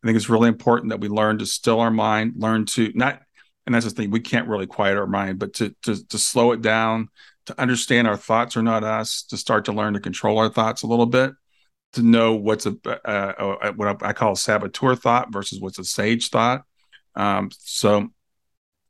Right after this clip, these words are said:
just really getting to know ourselves through mindfulness. And then the fourth one is, is sleep.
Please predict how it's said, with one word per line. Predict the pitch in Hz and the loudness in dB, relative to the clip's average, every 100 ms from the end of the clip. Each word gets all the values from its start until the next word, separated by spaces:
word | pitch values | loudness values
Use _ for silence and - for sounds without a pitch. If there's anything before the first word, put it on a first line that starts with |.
| _ _ - - | _ _ -18 -4
just | 180 - | -2 2
really | 143 165 139 | 4 4 2
getting | 139 123 135 123 | 2 2 4 2
to | 110 | 0
know | 107 113 101 | 0 0 0
ourselves | 92 - 104 92 82 - | -4 -6 -4 -4 -6 -10
through | - 95 | -8 -4
mindfulness. | 95 101 92 95 90 95 - _ - _ _ - | -2 -2 -2 -6 -10 -12 -14 _ -20 _ _ 2
And | 117 | 6
then | |
the | 113 | 6
fourth | 104 123 120 117 | 4 2 2 0
one | 110 104 | -6 -4
is, | 110 104 101 98 - | -4 -4 -4 -4 -8
is | 104 92 | -8 -6
sleep. | - 98 90 | -6 -6 -8